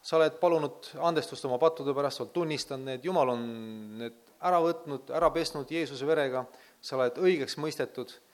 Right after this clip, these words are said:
sa oled püha vaimuga täidetud, sa oled püha, kes on palunud, on saanud püha vaimu ristimise peal, sa oled püha vaimu väes kõndiv isik. Kes sa siis oled?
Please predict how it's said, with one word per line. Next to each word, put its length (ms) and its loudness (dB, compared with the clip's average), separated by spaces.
sa 140 -2
oled 160 0
püha 240 4
vaimuga 400 2
täidetud, 580 0
sa 320 -6
oled 160 -6
püha, 280 2
kes 200 -6
on 160 -6
palunud, 400 2
on 80 -8
saanud 220 -4
püha 220 2
vaimu 240 -2
ristimise 560 -4
peal, 140 -2
sa 120 -4
oled 140 -8
püha 260 0
vaimu 260 -4
väes 400 0
kõndiv 320 -6
isik. 380 -8
Kes 160 0
sa 80 -2
siis 180 -2
oled? 260 0